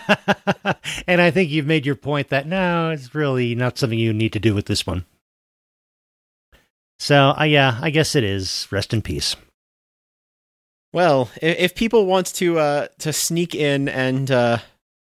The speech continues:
Speaker 2: and steal information about, about, uh, our top secret plans, where would they start with you, Dad?
Speaker 1: Well, leave my glittery shampoo alone. <laughs> But,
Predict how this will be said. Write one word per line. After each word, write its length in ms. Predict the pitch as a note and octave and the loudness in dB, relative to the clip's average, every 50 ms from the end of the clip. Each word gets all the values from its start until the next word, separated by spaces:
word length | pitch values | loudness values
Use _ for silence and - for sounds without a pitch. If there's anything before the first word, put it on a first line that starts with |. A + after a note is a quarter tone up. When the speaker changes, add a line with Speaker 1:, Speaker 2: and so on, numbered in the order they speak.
| _ _ _ _ _ _ _ _ _ _ _ _ - | _ _ _ _ _ _ _ _ _ _ _ _ -8
Speaker 2:
and 120 | - B2+ A#2+ | -6 -4 -2
steal 300 | - - - D3 C#3+ D3 | -2 0 4 4 6 6
information 460 | C#3+ C3+ - C#3+ C#3 C3+ - D3+ C#3 | 6 4 2 2 2 2 2 2 2
about, 260 | C3+ C3 A#2+ G#2 - - - - B2+ A#2+ - _ _ _ _ _ _ _ _ | 2 2 0 -2 -8 -10 -12 -10 -10 -10 -10 _ _ _ _ _ _ _ _
about, 300 | - A#2 C3 B2+ B2 B2 | -2 2 4 4 4 4
uh, 280 | B2 A#2 A#2 A#2 A2+ A#2 A2 - - | 4 2 0 0 -2 -4 -6 -10 -8
our 140 | - B2+ B2+ | -4 -4 -2
top 260 | B2+ - D3+ C3+ - | 0 0 -2 -2 -2
secret 260 | - - C3 - C#3 - | -2 -4 0 0 -2 -2
plans, 500 | - D#3+ C#3+ C3 A#2+ A2 G#2 G#2 G#2 A2+ | 0 0 0 0 0 -2 -4 -6 -6 -2
where 140 | B2 B2+ | -2 0
would 120 | B2+ C3 A#2+ | 0 0 0
they 100 | C3 B2+ | -2 -2
start 260 | - - D3+ C#3 A2 | -2 0 0 0 0
with 120 | B2 B2 | -2 -2
you, 120 | - A#2+ A#2 | -2 -2 0
Dad? 300 | G#2 A2 G#2 G#2 G#2 - - _ - D#3 | 0 2 0 0 -2 -4 -10 _ -14 -8
Speaker 1:
Well, 300 | C3+ C3+ A#2+ A2+ A#2 A2 | -6 -4 -4 -4 -4 -2
leave 220 | C3 F3 G3+ D3 | -2 -2 -2 -2
my 100 | G3 G3 | -4 -4
glittery 400 | E3+ C#3 C#3+ F3 F#3 F3+ F3 E3+ | -4 -2 -2 0 2 2 2 2
shampoo 380 | D#3+ - E3 D3 C#3 - - C#3 | 0 0 -2 -4 -4 -4 -4 -2
alone. 280 | B2+ A#2+ A2 G2 - | 0 0 -2 0 0
<laughs> 80 | - - C5 C#5 - - A4+ B4+ - - - - _ _ _ _ _ _ _ _ _ _ _ _ _ - | 2 4 4 4 4 4 0 0 0 0 -12 -20 _ _ _ _ _ _ _ _ _ _ _ _ _ -12
But, 540 | A2+ G2+ C3+ B2+ B2 A#2+ A#2 A2+ A#2 - | -4 0 2 2 4 2 2 0 -2 -4